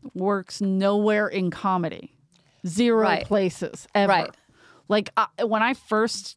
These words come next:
Speaker 1: started doing stand-up, I started late.
Speaker 2: Yeah.
Speaker 1: Um, I was in the belly room. I was
Speaker 2: Before or after you started salad?
Speaker 1: <laughs> After.
Speaker 2: Wow.
Speaker 1: <laughs> I was,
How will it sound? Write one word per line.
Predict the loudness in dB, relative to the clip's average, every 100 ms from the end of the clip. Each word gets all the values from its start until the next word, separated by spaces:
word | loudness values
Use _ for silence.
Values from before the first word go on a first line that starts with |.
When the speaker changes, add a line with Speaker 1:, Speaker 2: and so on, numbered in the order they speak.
| -14
Speaker 1:
started | -4 0 0 0
doing | -2 -2 -2
stand-up, | -2 -2 0
I | -2
started | 0 0 2 0
late. | 0 0 -2 -6 _ _
Speaker 2:
Yeah. | -4 -4 -6 _ _ _ _
Speaker 1:
Um, | -2 0 2 0 -2 -8 _ _
I | -2 0
was | -2
in | -2 -2
the | 0
belly | 0 2
room. | 2 2 2
I | 2
was | 4
Speaker 2:
Before | 6
or | 6
after | 4 4 4
you |
started | 6 4 4 4
salad? | 4 2 0 -8 -12 _ _ -6
Speaker 1:
<laughs> | -4 -6 -8 -10 -6 -4 -4 -4 0
After. | 2 2 -4 -6 -8 -14 -6 -6 -6
Speaker 2:
Wow. | 4 6 8 8 8 8 8 6 6 6 6 6 4 4 4 2 -4 -6 -6 _ -20
Speaker 1:
<laughs> | -20 -20 -20 -4
I | 0 2
was, | 2 2 4 4 2 0 -2 -16